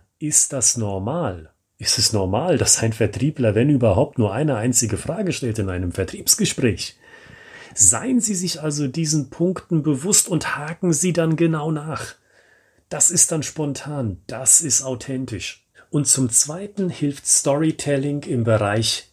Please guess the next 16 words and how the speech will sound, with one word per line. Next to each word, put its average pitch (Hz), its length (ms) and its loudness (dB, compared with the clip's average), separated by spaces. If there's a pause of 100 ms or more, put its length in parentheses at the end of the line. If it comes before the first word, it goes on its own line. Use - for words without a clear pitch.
(140)
Spontanität 117 1160 2
bei 107 100 0
den 104 160 2
Fragen 120 460 0
in 117 100 2
einem 113 280 2
Vertriebsgespräch, 117 1120 -2 (280)
weil 107 160 4
Sie - 400 2
immer 151 520 2 (420)
von 113 280 0
Personen 113 720 4
ausgehen 95 760 0
in 101 180 -6
einer 98 300 -6
Story. 90 460 0